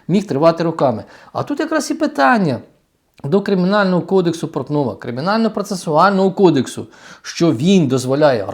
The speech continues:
роками тягнути це слідство. Мовляв, ми привели до його до норми, е, європейського законодавства. Але це зовсім не так, друзі. Ну от і заключення таке. Тому з юридичної точки зору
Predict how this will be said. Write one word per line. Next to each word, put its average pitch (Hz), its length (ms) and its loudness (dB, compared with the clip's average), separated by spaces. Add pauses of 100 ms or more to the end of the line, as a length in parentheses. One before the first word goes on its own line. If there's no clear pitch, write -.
роками 214 540 4
тягнути 156 520 -2
це - 140 -10
слідство. - 460 -4 (320)
Мовляв, 131 320 4
ми 254 180 2
привели 143 420 -2
до 131 120 -6
його 135 260 0
до 143 300 0 (220)
норми, 147 520 2 (260)
е, 120 220 -2
європейського 156 580 0
законодавства. 127 600 -4
Але 262 120 0
це - 140 -6
зовсім 160 360 -4
не 139 100 0
так, 107 260 -4
друзі. 95 280 -14 (400)
Ну 294 100 2
от 269 140 0
і 214 100 0
заключення 143 540 -2
таке. 104 240 -12
Тому 156 260 0
з 113 100 -6
юридичної 214 520 -2
точки 208 340 -6
зору 175 360 -2